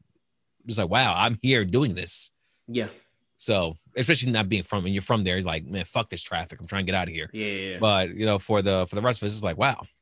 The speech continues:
Speaker 1: I'm on vacation. Just trying to have a little bit of fun."
Speaker 2: Right, right, right.
Speaker 1: So, yeah. Uh, <clears throat> you said that was, uh,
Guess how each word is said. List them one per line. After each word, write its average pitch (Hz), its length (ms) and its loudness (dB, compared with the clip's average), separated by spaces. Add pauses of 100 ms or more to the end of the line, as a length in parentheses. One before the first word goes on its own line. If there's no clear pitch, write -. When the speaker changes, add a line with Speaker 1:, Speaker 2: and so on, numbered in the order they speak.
(140)
Speaker 1:
I'm 120 100 -2
on 117 60 2
vacation. 113 540 0 (320)
Just - 100 -6
trying 127 120 0
to - 20 6
have 123 100 4
a 117 40 0
little 131 200 6
bit 127 120 2
of 123 100 -6
fun." 185 380 0
Speaker 2:
Right, 107 220 -4
right, 101 180 -10
right. 92 260 -14
Speaker 1:
So, 95 300 0 (220)
yeah. 98 260 -2 (560)
Uh, 151 420 4 (240)
<clears throat> - 60 0 (1200)
you 160 140 6
said 185 160 6
that 156 140 6
was, 156 180 2
uh, 143 200 6